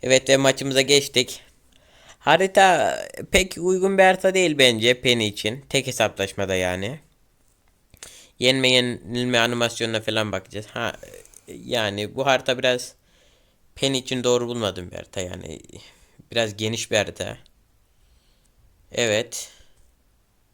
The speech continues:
Aldık, kostümümüz gayet güzel, denediğimiz gibi. Evet.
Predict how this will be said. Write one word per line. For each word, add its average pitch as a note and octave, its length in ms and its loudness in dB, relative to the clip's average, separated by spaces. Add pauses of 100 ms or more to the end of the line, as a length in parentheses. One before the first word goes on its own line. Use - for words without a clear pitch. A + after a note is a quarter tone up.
(680)
Aldık, A2+ 380 -4
kostümümüz A#2+ 580 -4
gayet B2 360 6
güzel, A2+ 400 2
denediğimiz G#2+ 680 2
gibi. G2 360 0 (2500)
Evet. G#2 560 0